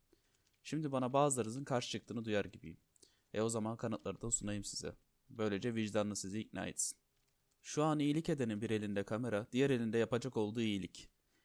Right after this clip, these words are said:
Eminim Oğuzhan Uğur'dan alıntı yapacaksınız. Sonuçta iyilik yerini buluyor ve diğerlerini de iyiliğe sürüklüyor bu video sayesinde. Benim ona bir sözüm yok arkadaşlar. İyilik, iyilik yapıldığı sürece güzeldir, tamam, sıkıntı yok. Fakat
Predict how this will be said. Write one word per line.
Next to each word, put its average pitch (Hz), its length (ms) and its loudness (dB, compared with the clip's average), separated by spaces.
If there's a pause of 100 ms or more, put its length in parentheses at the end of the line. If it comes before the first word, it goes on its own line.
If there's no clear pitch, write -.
(120)
Eminim 147 420 2
Oğuzhan 127 380 2
Uğur'dan 143 360 2
alıntı 120 340 0
yapacaksınız. - 800 -4
Sonuçta - 400 -2
iyilik 123 380 2
yerini 107 320 2
buluyor 98 320 -2 (260)
ve 113 120 2
diğerlerini 135 520 4
de 107 100 4
iyiliğe 107 340 4
sürüklüyor 107 400 -2
bu 95 140 0
video 92 240 -2
sayesinde. - 640 0 (540)
Benim 160 160 2
ona 165 200 2
bir 113 60 -2
sözüm 117 320 -2
yok 117 140 -2
arkadaşlar. 101 640 -2 (720)
İyilik, 127 500 2 (100)
iyilik 123 340 2
yapıldığı 135 400 2
sürece 139 320 0
güzeldir, 113 400 2
tamam, 95 360 0
sıkıntı - 400 -6
yok. 101 200 -2
Fakat 127 340 -2